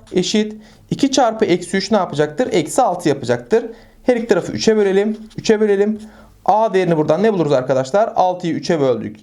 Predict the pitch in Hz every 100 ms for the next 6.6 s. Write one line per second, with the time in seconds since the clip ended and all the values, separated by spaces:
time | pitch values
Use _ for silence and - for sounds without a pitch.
0 | - 156 - 226 247 - - - - -
1 | 202 - 208 180 151 170 170 202 151 143
2 | 214 185 123 123 - 262 - 208 - 127
3 | 120 110 104 - 208 247 - - - -
4 | 175 175 165 151 131 165 - 185 160 -
5 | - 190 131 - 254 277 - 175 202 143
6 | 117 - 107 101 - 92